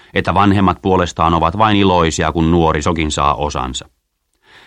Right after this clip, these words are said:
Hänen toinen murheensa oli hänen kirjallinen ilmaisunsa. Hän toivoi, että minä korjaisin oikein kirjoituksen ja muun sellaisen.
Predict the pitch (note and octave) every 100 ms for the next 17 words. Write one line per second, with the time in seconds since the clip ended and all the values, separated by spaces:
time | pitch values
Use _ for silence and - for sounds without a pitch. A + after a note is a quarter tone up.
0 | - G#2 G#2 C#3+ D3+ F#2 F2 F2 E2 D#2+
1 | D#2 D#2+ D#2 E2 E2 E2+ E2+ E2 A#2 A2
2 | E2 D2 C#2+ D2 D2 D2 F2 C#2+ C#2 B1+
3 | B1 C2+ B1 - - _ _ _ _ F#2+
4 | F#2 A#2+ E2 D#2 D#2 - E2 G2+ F#2+ D2+
5 | - _ _ - F2+ D#2+ E2 D#2 D2 D2
6 | D2+ D2 D#2 D2 E2 D#2 F2 D#2+ D#2+ D#2
7 | D#2 D2+ - D#2 D#2+ E2 D2+ C#2+ D2 C#2
8 | C2 C2+ C#2